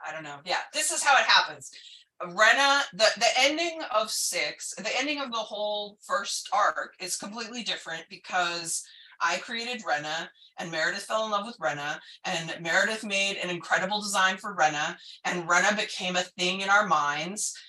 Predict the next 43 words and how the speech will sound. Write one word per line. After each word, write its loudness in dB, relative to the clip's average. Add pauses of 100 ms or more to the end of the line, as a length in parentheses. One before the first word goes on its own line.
(160)
and 6
she 4
became -6
something -4
different. -10 (160)
And -2
I 4
love 8
that. 0
And -2
again, 2 (280)
if -8
I 4
had 0
had, 4
like, -4
an -8
outline 2
that -4
I 0
was -10 (160)
absolutely -6
religiously -12
devoted -12
to, -8 (720)
I -14
don't -14
think -16
that -8
happens, -12 (140)
you -14
know? -10 (100)
So -8 (560)
I'm -10
gonna -2
try 0
to -4
be -10
more -8
flexible -8
in -12
the -14
future. -10